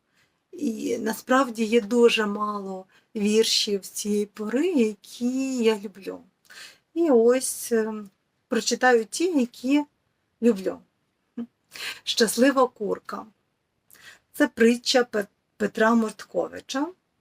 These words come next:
Е, всі, мабуть, бачили мультфільм такий і, можливо, саму притчу читали про щасливу курку. Я колись її, е, ось так переробила.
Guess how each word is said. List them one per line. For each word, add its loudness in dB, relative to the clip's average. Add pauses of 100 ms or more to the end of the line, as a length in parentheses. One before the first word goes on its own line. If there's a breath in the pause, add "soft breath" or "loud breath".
(540 loud breath)
Е, -2
всі, 0
мабуть, 0
бачили -2
мультфільм -2
такий -4
і, 0
можливо, -4
саму -8
притчу 0
читали 2
про -8
щасливу -4
курку. -8 (380 loud breath)
Я 4
колись 0
її, 0
е, -2 (1700 loud breath)
ось -4
так 0
переробила. 0